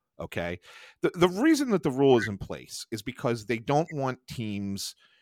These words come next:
to look at a player's contract that they gave them and say, "Eh, we're having buyer's remorse. Let's move on from him for a year, but then we'll get him back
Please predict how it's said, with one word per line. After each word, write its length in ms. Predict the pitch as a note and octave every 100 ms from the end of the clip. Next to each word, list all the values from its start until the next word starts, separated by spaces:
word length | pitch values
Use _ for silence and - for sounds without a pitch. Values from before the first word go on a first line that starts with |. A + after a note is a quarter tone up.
| _ _
to 400 | - B2 A2 G#2
look 220 | G#2+ C#3+
at 80 | D#3
a 20 |
player's 480 | A#2+ - A#2+ A2 G#2+
contract 640 | - A2 G#2+ - F#2+ F#2
that 180 | G#2 G2+
they 140 | A#2 A#2
gave 400 | B2+ A2+ G2+ F2
them 320 | D#2+ D2+ G2+ _ _ _ _ _
and 140 | A2
say, 220 | - A2 A#2
"Eh, 720 | B2 B2 A#2 G2+ F#2+ F#2+ F#2+
we're 120 | G#2
having 240 | C3+ A#2+
buyer's 420 | G#2 G#2 A2 G#2+
remorse. 640 | G2 F#2 E2+ F2 - - - _ _ _ -
Let's 400 | C3 - - A#2+
move 260 | C3+ B2+
on 220 | B2 A#2
from 180 | A#2 A#2+
him 140 | G#2+ G2+
for 220 | A2+ G2+
a 40 |
year, 300 | F#2+ A#2 G2+
but 180 | F2 -
then 140 | F#3+
we'll 120 | G#3 D3+
get 160 | D#3+
him 120 | C#3
back 540 | A#2 B2+ F#2+ F2 -